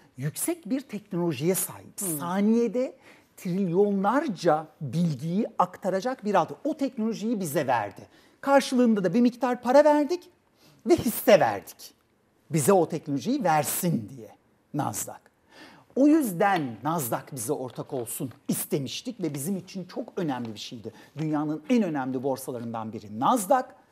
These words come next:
Speaker 1: New York'ta, Amerika'da, e, bize gelsin ortak olsun diye ve prestij kazandırıcı. Bu satışlar neden Katar'a yapılıyor sorusunun altında çok önemli bir şey var. İstersen o zaman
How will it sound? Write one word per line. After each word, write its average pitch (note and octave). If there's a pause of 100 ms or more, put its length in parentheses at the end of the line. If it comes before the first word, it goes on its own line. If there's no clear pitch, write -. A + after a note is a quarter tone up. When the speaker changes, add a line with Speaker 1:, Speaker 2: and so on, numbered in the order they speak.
(680)
Speaker 1:
New C#3
York'ta, G#3 (100)
Amerika'da, A#3 (580)
e, D#3+
bize G#3+
gelsin F#3
ortak G#3
olsun B2+
diye G3
ve B3
prestij -
kazandırıcı. A2 (460)
Bu G3+
satışlar C4+
neden C#4+
Katar'a B3+
yapılıyor A3+
sorusunun A#3+
altında A3+
çok A#3+
önemli G#3
bir F3+
şey C#4
var. A#3
İstersen C#4
o G#3+
zaman G#3+